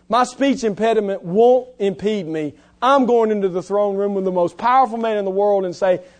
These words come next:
"My God says, let my people go." That's humility. And some of us need to walk back into our own homes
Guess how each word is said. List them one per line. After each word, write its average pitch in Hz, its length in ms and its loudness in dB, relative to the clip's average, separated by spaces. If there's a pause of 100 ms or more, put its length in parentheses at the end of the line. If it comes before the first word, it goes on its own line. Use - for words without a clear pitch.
"My 233 280 4
God 233 400 4
says, 202 400 0
let 247 400 0
my 226 440 2
people 214 520 -4 (340)
go." 180 420 4 (200)
That's 196 340 0
humility. 113 640 -14 (360)
And 151 140 -8
some 262 300 2
of 220 100 0
us 190 160 -4
need 196 140 -4
to 175 80 -2
walk 214 380 0
back 202 360 -2
into 202 220 -4
our 180 160 -2
own 208 240 -2
homes 165 720 -8